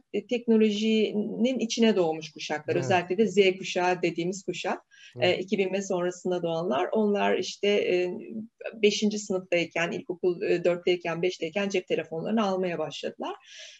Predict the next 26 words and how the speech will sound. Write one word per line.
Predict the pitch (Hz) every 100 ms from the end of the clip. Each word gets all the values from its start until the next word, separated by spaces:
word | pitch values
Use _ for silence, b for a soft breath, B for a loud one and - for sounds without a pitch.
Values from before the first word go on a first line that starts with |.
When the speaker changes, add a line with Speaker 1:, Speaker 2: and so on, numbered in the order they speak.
| -
Speaker 1:
E, | 220 214 214
böylelikle, | 247 220 190 190 226 240 240 226
e, | 202
işte | 220 214 214
çok, | 226 208 -
e, |
o | 185 - 202
sistemin | - 190 185 208
içinde | 190 190 190 180 202 202
ve |
çok | 202 196 -
da | 202
güzel | 190 185 185 185
kullanabiliyorlar. | 190 185 185 185 170 165 214 392 b b b b -
E, | 214 208
o | 262
nedenle, | 285 294 285 262 220 240 - _ b b _
e, | 208 202 196
bir | 220
de | 480 392 247
bu, | 294 - - 233 233 233 -
e, | 220 208
Y | - 196 175 208 254
ve | 247
Z | 202 240 254
kuşağında | 254 226 254 226 214 208 208 196 180